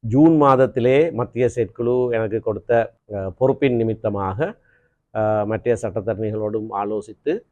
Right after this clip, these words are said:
அஹ், ஜூலை மாதம் பதினான்காம் தேதி மத்திய செயற்குழு கூடிய போது நான் இதனை தீர்ப்பதற்கான வழியை எழுத்திலே சமர்ப்பித்து மத்திய செயற்குழுவும் அதனை ஏற்றிருந்தது. அஹ், ஆனால் அதற்கு பிறகு நீதிமன்ற அமர்விலே சில தரப்பினருடைய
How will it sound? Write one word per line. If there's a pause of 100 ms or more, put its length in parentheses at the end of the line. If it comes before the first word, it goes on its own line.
(420)
அஹ்,
ஜூலை
மாதம்
பதினான்காம்
தேதி (540)
மத்திய
செயற்குழு
கூடிய
போது
நான்
இதனை
தீர்ப்பதற்கான
வழியை
எழுத்திலே
சமர்ப்பித்து
மத்திய
செயற்குழுவும்
அதனை
ஏற்றிருந்தது. (140)
அஹ்,
ஆனால் (340)
அதற்கு
பிறகு
நீதிமன்ற (500)
அமர்விலே (560)
சில
தரப்பினருடைய